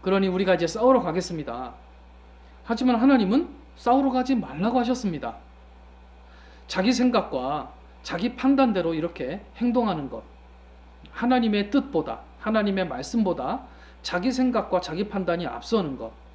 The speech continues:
불순종의 원인이 되는 것이죠. 결국 싸우러 올라갔던 사람들은 정확한 숫자는 성경에 나오지 않습니다, 않습니다만 많은 사람들이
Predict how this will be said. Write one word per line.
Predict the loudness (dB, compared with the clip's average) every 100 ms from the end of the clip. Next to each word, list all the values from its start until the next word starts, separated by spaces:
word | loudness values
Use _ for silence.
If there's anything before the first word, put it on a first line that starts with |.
| -20 -20 -14
불순종의 | -10 -6 -2 -2 0
원인이 | -2 -2 -2 -2
되는 | -4 -8
것이죠. | -8 -12 -14 -14 -14 -20 -20 -20 -20 -20 -20 -20 -20 -20 -20 -20 -20 0
결국 | 2 4 4 2 -2 -14 -20
싸우러 | 0 2 4 4
올라갔던 | 4 4 2 0
사람들은 | 0 0 0 -2 -4 -6 -18 -20 -20 -18
정확한 | -2 2 2 2
숫자는 | -2 -2 2 2 2
성경에 | 0 -2 -2
나오지 | -2 -2 -2
않습니다, | -4 -2 -2 -2 -4 -8 -18 -20 -10
않습니다만 | -10 -2 -2 0 0 -2 -2 -6 -18 -10
많은 | -4 2 2
사람들이 | 2 2 2 0 -2 -4